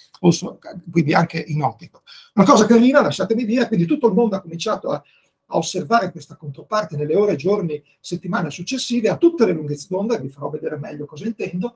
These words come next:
C'è stato anche un risultato storico. Per la prima volta il, il radiotelescopio, la parabola di trentadue metri che c'è a Medicina, è riuscito a vedere un afterglow nella banda radio.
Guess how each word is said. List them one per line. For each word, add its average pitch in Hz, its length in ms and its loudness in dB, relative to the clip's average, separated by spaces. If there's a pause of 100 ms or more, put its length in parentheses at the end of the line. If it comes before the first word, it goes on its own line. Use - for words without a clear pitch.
(320)
C'è - 120 -10
stato 269 220 4
anche 220 140 2
un 202 60 -2
risultato 196 400 -2
storico. 233 640 -2 (320)
Per 185 100 -6
la 190 80 0
prima 240 220 4
volta 233 600 2
il, 135 120 -16 (180)
il 165 80 -6
radiotelescopio, 185 800 -4
la 139 100 -12
parabola 156 420 -2
di 143 160 -14
trentadue 185 680 -4
metri 185 460 -2
che 147 100 -20
c'è 175 200 -12
a 147 60 -10
Medicina, 175 600 -6
è 165 100 -10
riuscito 190 280 -4
a 160 60 -6
vedere 190 180 2
un 165 100 -2
afterglow 233 560 -4 (160)
nella 156 240 0
banda 170 300 4
radio. 233 440 0